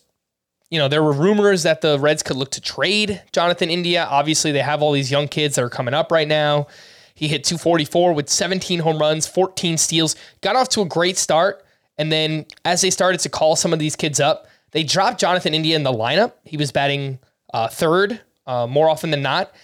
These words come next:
And I think he started trying to, like, sell out for power and maybe, you know, be a more middle of the lineup type hitter. And I,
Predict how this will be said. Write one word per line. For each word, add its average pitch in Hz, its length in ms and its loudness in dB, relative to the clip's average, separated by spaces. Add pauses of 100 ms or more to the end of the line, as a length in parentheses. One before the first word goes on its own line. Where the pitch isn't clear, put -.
(380)
And 170 80 0
I 190 60 -2
think 285 180 -4
he 302 80 -2
started 247 340 2
trying 214 200 0
to, 208 80 4
like, 160 100 0
sell 175 300 2
out 175 120 2
for - 140 -4
power 170 480 2
and 151 140 0
maybe, 156 480 -2 (600)
you 220 120 -2
know, 196 320 0 (260)
be 175 220 2
a - 20 2
more 165 260 2
middle 147 320 0
of 147 120 -2
the 139 80 -2
lineup 131 540 0
type - 240 -2
hitter. 202 440 2 (240)
And 147 100 -2
I, 156 140 0